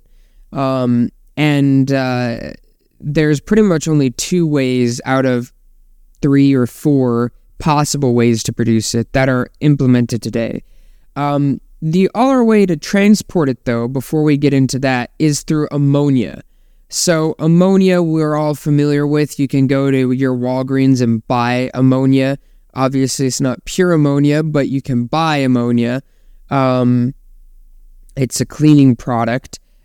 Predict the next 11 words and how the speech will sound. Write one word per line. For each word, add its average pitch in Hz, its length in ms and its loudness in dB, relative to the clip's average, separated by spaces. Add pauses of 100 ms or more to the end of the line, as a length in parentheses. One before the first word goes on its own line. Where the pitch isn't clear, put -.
Uh, 151 320 -4 (120)
and 165 400 2 (200)
the 156 340 -2
chemical 208 540 4
formula 170 680 2
for 143 580 -4
ammonia 139 760 0
is 123 380 -4
N 139 160 0
H 127 280 0
three. 113 500 2